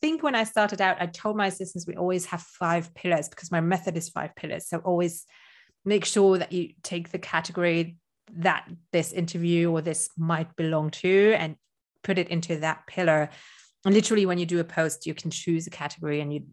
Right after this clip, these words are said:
can always find it again and pick the same one. Would that be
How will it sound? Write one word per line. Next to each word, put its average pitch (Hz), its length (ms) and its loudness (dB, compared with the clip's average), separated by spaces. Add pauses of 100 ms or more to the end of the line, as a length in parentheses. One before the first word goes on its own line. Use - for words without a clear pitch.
(160)
can 160 120 -4
always 151 280 -4
find 147 240 -4
it - 60 -12
again 143 280 -8
and 139 180 -14
pick - 180 -16
the - 80 -20
same 151 240 -6
one. 135 220 -12 (420)
Would 196 220 4
that 214 240 4
be 196 480 0